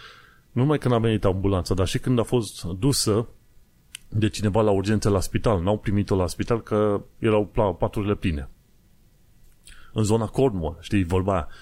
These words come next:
zona aia verde, șmecheră, simpatică, unde sunt middle class, ce vrei tu pe acolo,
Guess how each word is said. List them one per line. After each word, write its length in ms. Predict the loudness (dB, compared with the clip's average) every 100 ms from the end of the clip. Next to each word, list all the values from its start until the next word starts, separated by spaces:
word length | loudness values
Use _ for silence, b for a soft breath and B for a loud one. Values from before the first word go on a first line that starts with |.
| B
zona 280 | 0 2 2
aia 340 | 0 0 -4 -2
verde, 600 | 0 0 0 -2 -2 -4
șmecheră, 560 | -4 -2 -2 0 0
simpatică, 580 | -2 -4 -2 -2 -2 -2
unde 640 | -2 0 0 2 2 2 -2
sunt 340 | -2 -2 0
middle 300 | 0 2 0
class, 460 | 0 -2 -2 -4 -4
ce 100 | -2
vrei 180 | 0 -2
tu 120 | -4
pe 120 | -4
acolo, 500 | -4 0 2 2 0